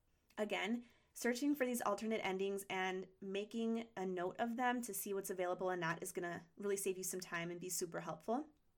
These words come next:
And I recommend purchasing the name through Google Domains. You can also use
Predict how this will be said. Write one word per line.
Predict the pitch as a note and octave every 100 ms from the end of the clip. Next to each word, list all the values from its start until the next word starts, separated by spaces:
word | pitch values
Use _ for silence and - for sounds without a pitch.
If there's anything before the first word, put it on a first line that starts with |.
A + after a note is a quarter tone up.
| _ _ _ -
And | C4+ A#3+ A3+ -
I |
recommend | G#3 A#3 D4+ D#4+ C#4
purchasing | A#3+ G#3 A#3 - A#3+ A#3
the | G#3+
name | F#3 F3+ F#3+
through | F#3+ G3 F#3
Google | F#3 F3+ F#3+
Domains. | F#3+ F#3+ F3+ E3 F#3+ A#3 A#3+ - - - _ _ _ -
You | G#3+
can | A3+ A3+
also | G3+ G#3
use | G3+ F#3 F#3 F#3